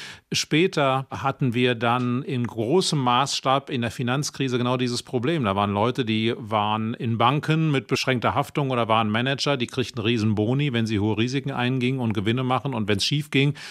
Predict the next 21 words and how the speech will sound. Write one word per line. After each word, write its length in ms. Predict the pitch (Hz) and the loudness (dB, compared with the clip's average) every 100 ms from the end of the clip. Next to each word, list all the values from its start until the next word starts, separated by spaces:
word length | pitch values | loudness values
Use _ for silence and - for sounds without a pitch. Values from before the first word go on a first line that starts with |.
| - - | -18 -4
dann 320 | 120 120 127 - | 0 0 0 -2
landeten 480 | 120 117 120 117 110 | 2 2 2 0 0
die 120 | 107 | 2
Lasten 420 | 110 - - 117 | 0 0 -2 2
bei 140 | 104 | 2
der 100 | 117 | 2
Bank 400 | 98 101 120 120 | 2 2 2 -2
oder 180 | 131 117 | -2 -2
sogar 220 | 107 110 | 0 0
beim 180 | 110 123 | 0 0
Staat, 380 | - 135 98 87 | 0 2 0 0
wenn 140 | 104 | -2
die 80 | 110 | -2
Bank 260 | 101 113 110 | -2 -2 -2
umkippt. 480 | 95 90 95 - - | -6 -6 -10 -16 -14
Also 260 | - 110 107 | -8 -4 -2
das 220 | 104 - | -2 0
war 240 | 117 120 113 | 2 2 0
schon 200 | 131 117 | -2 -4
etwas 380 | 107 104 92 | -4 -4 -4
fundamental, 960 | - 143 123 117 107 104 113 107 110 | -4 -4 -2 0 0 0 0 2 2